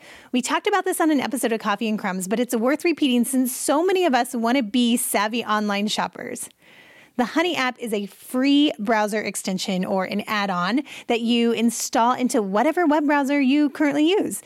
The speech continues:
And it saves you money by automatically searching for coupons on most of your favorite shopping sites. It's easier than manually sifting through coupon sites like Retail Me Not to find promo codes, as it automatically tries all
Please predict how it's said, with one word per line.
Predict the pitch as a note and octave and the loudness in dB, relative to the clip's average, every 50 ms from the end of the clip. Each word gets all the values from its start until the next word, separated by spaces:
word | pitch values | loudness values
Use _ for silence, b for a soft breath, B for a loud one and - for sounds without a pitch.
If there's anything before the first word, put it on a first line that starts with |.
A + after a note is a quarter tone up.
| B B B B B B | B B B B B B
And | A#3+ A#3+ | -2 0
it | C4 C#4+ D4+ C#4 - | 0 -2 -4 -4 -6
saves | - - - C4+ D4+ D#4+ D#4+ | -6 -2 0 0 0 0 0
you | E4+ F4+ E4 | 2 4 4
money | C#4 C4+ B3+ B3 A#3+ | 4 4 4 2 2
by | G#3+ G3+ G3 G#3 - _ - | 2 0 -2 -2 -4 _ 0
automatically | G#3+ A#3 C#4 E4+ F#4+ F#4 F#4 F4+ F4 F#4 F4+ - F4 E4 | 2 2 4 2 2 2 2 2 0 0 2 2 2 2
searching | D#4 - - D4+ C4 - D4 C#4+ A#3+ | 2 0 -2 -2 0 2 2 2 2
for | - A#3 | 2 -2
coupons | A#3 - C4 B3+ - B3+ A3 G#3+ G#3+ - | -2 -2 -2 -2 0 -2 -2 -2 -2 -4
on | - G#3+ G#3+ G#3+ G#3 G#3 | -2 -2 0 0 2 2
most | G#3 G#3+ B3 B3+ - - | 2 2 0 0 -2 -2
of | C#4+ B3 | -2 0
your | B3 A#3+ | 0 0
favorite | B3 A3+ G#3 G3+ - - | 0 0 -2 -2 -4 -4
shopping | - A3+ F#3 F3+ - G3 F#3+ F3+ | -2 -2 -2 -2 -4 -4 -6 -6
sites. | - - - - - - - - B B B B B B B B | -6 -8 -8 -10 -10 -12 -14 -14 B B B B B B B B
It's | B B3 B3+ - - - | B 0 0 -2 -4 -10
easier | - B3+ B3 C4 A#3+ C4 C#4 C#4+ D4+ D4+ | -4 0 0 2 4 4 4 4 4 4
than | C4+ B3+ A#3 | 4 4 4
manually | A3+ A3 A3 A3 A3 G#3+ G#3 G3 G3+ | 4 2 2 0 0 0 0 0 0
sifting | G3 - - A3+ G#3+ - A#3+ A#3 A3 | 0 0 -2 -4 -2 0 0 0 0
through | A#3 G#3 G#3+ G#3 | 0 0 -2 -2
coupon | - - A#3 F#3+ - A#3 A#3+ B3+ B3 | -2 -4 -4 -2 0 0 0 0 0
sites | - D4+ C#4 C#4+ C#4 - - | 0 0 0 -2 -2 -6 -10
like | C#4 - - - | -10 -8 -6 -4
Retail | A3 A3 G#3 - A3+ G#3 | -4 -4 -2 -2 -2 0
Me | G3+ G3+ | 0 -2
Not | F#3+ F#3 F#3+ - - | 0 -2 -2 -4 -4
to | - A3+ | -4 -4
find | - G#3 G3 F#3 | -4 -4 -4 -4
promo | - G#3 G3 G3+ A3 | -4 -2 -2 -2 -2
codes, | - C#4+ D4 D4+ B3+ - | 0 0 0 0 0 0
as | - A#3 G3+ | -2 -2 0
it | A#3+ G#3+ - - | -2 -2 -2 -2
automatically | G#3 A3 C#4 D#4+ D#4 E4 E4 D4+ D#4+ D4+ | 0 0 2 2 2 0 0 2 0 0
tries | B3 - D4+ D#4 D#4+ C#4 - - - | 2 2 0 0 0 -2 -2 0 2
all | B3 E4+ G#4+ | 4 4 4